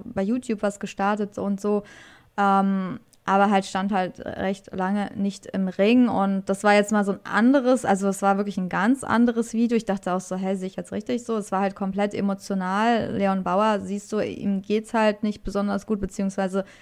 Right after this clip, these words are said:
ihm fehlen auch am Anfang die Worte, so um zu beschreiben, glaub ich, wie er sich fühlt. Also ihm geht's da,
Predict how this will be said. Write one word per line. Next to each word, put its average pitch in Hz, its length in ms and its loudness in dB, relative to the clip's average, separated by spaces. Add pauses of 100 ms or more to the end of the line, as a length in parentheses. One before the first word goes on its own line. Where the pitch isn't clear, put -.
(420)
ihm 208 140 4
fehlen 226 320 2
auch 196 200 0
am 202 120 -2
Anfang 202 720 -2 (140)
die 190 240 -2
Worte, 220 420 2
so 196 140 0
um 196 160 -2
zu - 100 -10
beschreiben, 185 460 0
glaub 185 180 0
ich, 185 140 -4
wie 190 80 0
er 185 120 -2
sich 175 280 -8
fühlt. 320 420 -2
Also 190 180 -2
ihm 190 160 -2
geht's 196 280 -6
da, 185 320 -4